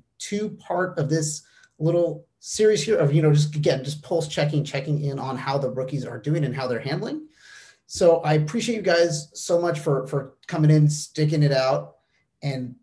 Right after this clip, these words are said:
checking out the show. If you like us as a team, you could always send us an email at Viceland Pod. We love getting any feedback. So vicelandpod at gmail dot com.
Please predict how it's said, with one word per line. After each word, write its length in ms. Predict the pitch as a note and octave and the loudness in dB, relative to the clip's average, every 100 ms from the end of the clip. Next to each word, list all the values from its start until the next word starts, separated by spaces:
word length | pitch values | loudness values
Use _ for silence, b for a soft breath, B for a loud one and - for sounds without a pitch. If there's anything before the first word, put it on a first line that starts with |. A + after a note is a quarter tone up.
| _ _ _ - | _ _ _ -8
checking 260 | D3+ E3+ | -6 -2
out 140 | D#3+ D3+ | -2 -2
the 80 | |
show. 440 | - F3+ F#3+ G#3+ G#3 | -4 0 2 2 0
If 140 | D3 D3+ | -4 0
you 200 | C#3 - | 0 0
like 340 | D3 F3 F#3 - | 0 0 0 -2
us 500 | A3+ D4+ - - - | -2 -2 -2 -4 -6
as 160 | E3+ D#3 | -2 0
a 60 | D3+ | 0
team, 360 | - C#4+ A4 - - | -2 -4 -4 -8 -12
you 120 | D#3 | -4
could 100 | D3 | 0
always 360 | C#3+ C3+ B2+ - _ _ _ _ _ _ _ _ _ | 2 2 -2 -16 _ _ _ _ _ _ _ _ _
send 240 | - E3+ E3 | -4 0 0
us 120 | D3 | 0
an 160 | C#3 | -4
email 340 | D#3+ E3+ D#3+ D3+ - | -4 -2 0 -2 -4
at 220 | - - | -8 -10
Viceland 440 | A2+ A#2 B2+ - | -10 -8 -10 -12
Pod. 300 | - D#3 D#3 | -8 -2 0
We 80 | B2+ | 0
love 240 | B2 B2+ B2+ | -2 -4 -2
getting 240 | B2+ A#2+ | -4 -4
any 200 | B2+ B2 | -8 -10
feedback. 840 | - - A#3 G3+ G#3+ G#3 G#3 - _ _ | -14 -10 -8 -6 -2 -2 -2 -12 _ _
So 140 | D3 | -6
vicelandpod 540 | D3 - D3+ D3 D3+ C3 | -2 -2 -2 -2 -2 -2
at 80 | |
gmail 300 | - B2+ B2+ | -4 -8 -6
dot 180 | A#2 - | -8 -12
com. 340 | - F#3+ G3+ | -12 -10 -10